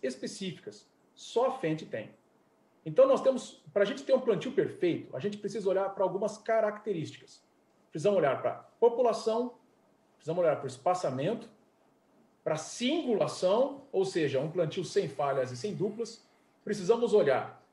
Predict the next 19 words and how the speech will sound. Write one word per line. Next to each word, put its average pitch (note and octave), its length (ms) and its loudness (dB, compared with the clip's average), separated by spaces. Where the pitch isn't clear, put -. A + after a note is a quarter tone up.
para D3+ 300 2
a D#3 140 2
emergência A#3+ 960 2
das E3 180 -2
plantas, B3 680 -4
a D#3 100 -2
distribuição D4+ 1000 2
do G3 80 -6
fertilizante G3 880 -2
e, D#4+ 80 -2
claro, G#3+ 420 2
a - 80 2
operação B3+ 760 6
em B3+ 60 -4
si. B2+ 340 -8
A - 60 -2
plantadeira A#3 460 6
Fendt A#3 360 0
Momentum D#3 460 -2